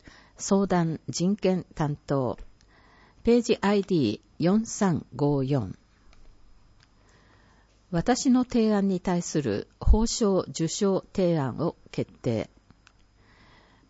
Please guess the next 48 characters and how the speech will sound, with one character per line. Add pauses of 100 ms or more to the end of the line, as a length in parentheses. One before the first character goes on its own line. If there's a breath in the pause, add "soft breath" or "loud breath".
町、 (120)
私
の
提
案
制
度
運
営
要
項
に
基 (220)
づ
き、 (500 soft breath)
報
奨
受
賞
提
案
を
決
定
し、 (540 soft breath)
提
案
者
に
は (200 soft breath)
町
の
特
産
品
で
あ
る
梨
を
贈
り
ま
し
た。 (960 soft breath)
今
後
も